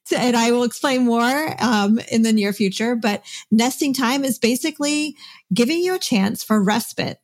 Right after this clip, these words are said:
where you can, um, connect to the tools that you need to help you connect with your food voice. And that may be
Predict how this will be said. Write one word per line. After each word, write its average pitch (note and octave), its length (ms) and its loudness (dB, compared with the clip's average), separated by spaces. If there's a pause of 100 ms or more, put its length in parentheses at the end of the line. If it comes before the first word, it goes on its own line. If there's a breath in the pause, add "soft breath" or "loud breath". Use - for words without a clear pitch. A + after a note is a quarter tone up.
where G#3 240 2
you G#3+ 380 2
can, A3 760 2 (400 loud breath)
um, F#3+ 280 0
connect G#3+ 340 0
to B3+ 100 -2
the A#3 80 2
tools G3 400 2
that F#3+ 160 2
you A3 180 2
need G#3+ 360 2
to A3 300 0 (300)
help A3 320 -2
you A#3+ 420 0 (120)
connect B3+ 220 0
with C#4 100 -2
your C#4 80 0
food C#4 220 -4
voice. - 340 -4
And G3+ 100 2
that G3+ 140 2
may G3+ 100 2
be F#3 400 0